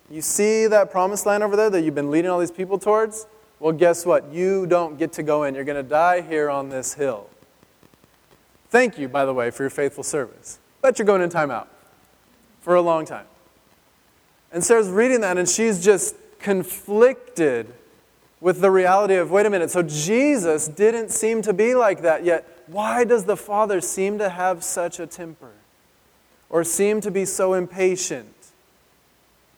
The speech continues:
Now, there are some great stories of God's compassion and tenderness and the mercy in the Old Testament, aren't there? But let's be honest, is that all there is?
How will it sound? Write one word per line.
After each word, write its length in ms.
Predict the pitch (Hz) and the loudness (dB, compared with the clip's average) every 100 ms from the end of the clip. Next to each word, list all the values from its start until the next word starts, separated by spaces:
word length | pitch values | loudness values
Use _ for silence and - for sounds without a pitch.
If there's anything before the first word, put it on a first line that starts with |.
| _ _ _ _ _ _ _ _ _ _ _ _ | _ _ _ _ _ _ _ _ _ _ _ _
Now, 320 | 196 202 196 - - - | 0 2 2 0 -8 -20
there 340 | 165 214 254 254 | -2 2 4 4
are 60 | |
some 300 | 214 190 165 | 0 -4 -4
great 640 | 143 165 196 214 220 - - - | -4 0 4 4 2 -8 -20 -12
stories 500 | - - 196 185 175 | -6 -2 4 4 4
of 120 | 147 139 | 0 2
God's 260 | 151 151 | 4 2
compassion 600 | - 147 165 156 151 156 | -2 -6 2 2 2 -4
and 120 | 147 139 | -6 -8
tenderness 360 | 147 147 135 | -6 -6 -6
and 100 | 143 | -6
the 60 | 135 | -4
mercy 280 | 139 139 143 | -2 -2 -4
in 60 | |
the 60 | 127 | -8
Old 140 | 127 | -8
Testament, 360 | 143 123 - 104 | -6 -8 -8 -16
aren't 200 | 113 131 | -20 -10
there? 160 | 165 180 _ _ _ _ _ _ _ _ _ _ _ _ _ - | -10 -10 _ _ _ _ _ _ _ _ _ _ _ _ _ 4
But 320 | 190 190 - | 4 2 -4
let's 280 | 180 220 208 | 0 0 2
be 100 | 220 | 2
honest, 320 | 202 175 - | 2 0 -4
is 160 | 165 170 | -6 -2
that 200 | 226 185 | 0 2
all 200 | 147 156 | 2 2
there 180 | 170 | 0
is? 360 | 151 151 156 - | -2 -4 -8 -20